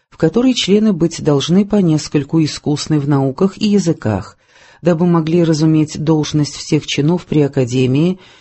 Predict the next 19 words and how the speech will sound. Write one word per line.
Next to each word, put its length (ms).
и 100
внебытность 720
президента 680
корпусом 680
так, 440
как 240
президент 540
сам 360
управлять, 720
чего 280
ради 300
в 60
собрании 600
академиков 800
иметь 460
им 160
голос 540
и 120
заседание. 840